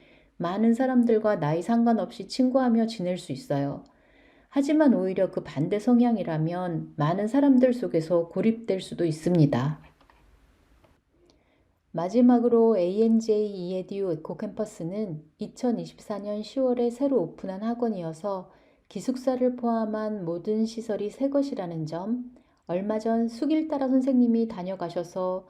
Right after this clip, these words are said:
요즘 인기 상승이라는 점, 정원은 백오십 명이지만 신생 학원이라 아직 학생이 많지 않다는 점,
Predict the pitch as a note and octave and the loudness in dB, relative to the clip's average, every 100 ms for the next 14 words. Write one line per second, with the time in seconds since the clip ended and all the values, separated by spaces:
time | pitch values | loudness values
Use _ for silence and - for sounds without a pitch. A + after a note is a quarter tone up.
0 | _ _ - F3+ F3+ A3 F#3+ F#3 G#3+ G#3 | _ _ -6 -4 0 -2 -2 -6 -6 -2
1 | C4 C#4 C#4 A#3 F#3 E3+ D#3 D#3+ D#3+ E3 | 2 4 4 2 0 -4 -6 -4 -8 -10
2 | - _ _ _ _ _ G3 G3 A3+ A#3+ | -16 _ _ _ _ _ -6 0 4 6
3 | B3 A#3 G3+ F3+ A3 A#3+ A#3 A3 F#3 - | 6 6 2 -2 -2 2 2 2 -2 -10
4 | F#3 F#3+ G3 G#3 G#3+ C4+ C4 C4+ C4 C4+ | -8 -8 -8 -10 0 4 4 4 2 2
5 | B3+ A3+ F3+ F3+ F#3+ F#3 D#3+ G#3 G#3+ C4+ | 2 0 -2 -4 -4 -6 -6 -6 -8 -8
6 | - C#4 B3 B3 D#3+ E3+ - F#3 D3+ G3+ | -2 0 2 0 -2 -8 -8 -8 -8 -8
7 | F#3+ F3 D3+ C#3 D3+ D#3+ | -8 -8 -6 -6 -6 -10